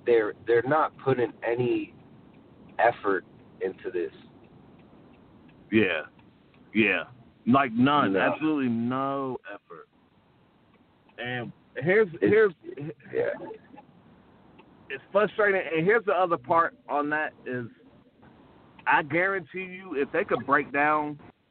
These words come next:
Speaker 2: like, the numbers on, like, YouTube views for the battles that have come out the past couple of years, and then the older battles from, like, Dome five and earlier.
Speaker 1: Yeah.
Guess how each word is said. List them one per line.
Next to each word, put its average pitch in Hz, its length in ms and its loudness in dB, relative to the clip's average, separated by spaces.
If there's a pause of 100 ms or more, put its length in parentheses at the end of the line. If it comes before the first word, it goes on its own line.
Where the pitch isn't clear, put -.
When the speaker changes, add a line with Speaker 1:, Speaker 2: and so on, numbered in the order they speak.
Speaker 2:
like, 110 220 -6
the 104 80 -12
numbers 131 460 -4 (360)
on, 101 320 -4
like, 98 220 -6
YouTube 131 420 0
views 131 320 2
for 107 360 -2 (420)
the 110 80 -6
battles 151 380 2
that 151 60 4
have 143 140 4
come 143 200 0
out 143 260 2
the 123 60 -10
past 135 340 -2
couple 139 220 -6
of 131 60 -4
years, 135 280 -2 (100)
and 117 120 -6
then 113 100 -6
the 101 80 -6 (100)
older 143 280 2
battles 165 460 0
from, 117 140 -6
like, 104 200 -2 (680)
Dome 143 360 2
five 143 400 4
and 107 180 -8
earlier. 156 520 -2 (1600)
Speaker 1:
Yeah. 101 260 6